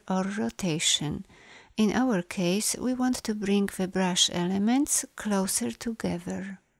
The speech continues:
Highlight the number in the spacing window and using the up or down arrow keys on your keyboard, adjust the spacing.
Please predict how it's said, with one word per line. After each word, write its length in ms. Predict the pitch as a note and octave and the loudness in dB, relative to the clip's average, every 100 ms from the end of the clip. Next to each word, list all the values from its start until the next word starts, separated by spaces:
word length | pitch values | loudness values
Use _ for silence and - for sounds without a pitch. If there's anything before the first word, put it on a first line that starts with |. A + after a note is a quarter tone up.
| _ _ _ _ _ _ _ | _ _ _ _ _ _ _
Highlight 480 | - B3 B3+ A#3+ A3 | -2 0 2 2 2
the 180 | F#3+ F#3 | 0 2
number 540 | F#3 E3 D#3+ E3+ A3 B3+ | 2 0 -2 -2 -2 -2
in 360 | G3+ G3 G3 F#3+ | 2 4 4 2
the 220 | F#3+ F#3 | 0 0
spacing 680 | F#3 - G3 F#3+ - F3 E3 - | 0 0 -2 0 0 -2 -4 -4
window 560 | E3 D#3+ E3+ G3+ B3+ - - - - - | -4 -4 -4 -4 -6 -8 -16 -20 -20 0
and 300 | G#3+ G#3+ G#3+ | 4 6 4
using 500 | F#3+ G#3 A#3 A3 G3+ - | 2 2 2 2 2 2
the 160 | F#3 - | -2 0
up 360 | F3 F3+ G#3+ - | 0 -2 -4 -2
or 180 | F#3 F3+ - | -2 -2 -2
down 380 | F#3 F3 E3+ - | 0 0 0 0
arrow 280 | F3+ F3 F3 | -2 -2 -2
keys 440 | - F3 D#3+ - - | -4 -4 -2 -2 -2
on 140 | F3+ | -2
your 180 | F3+ F3 - | -2 -4 -8
keyboard, 680 | - D#3+ F3 G3 C4+ D#4+ - - - _ | -6 -6 -4 -4 -4 -6 -10 -14 -20 _
adjust 720 | - D#4 - - F3+ F#3 - - | -6 -6 -2 0 0 0 -4 -4
the 120 | G#3+ | -4
spacing. 920 | - - F3 D#3+ - - - - F#3+ | -4 -4 -4 -4 -6 -6 -6 -8 -10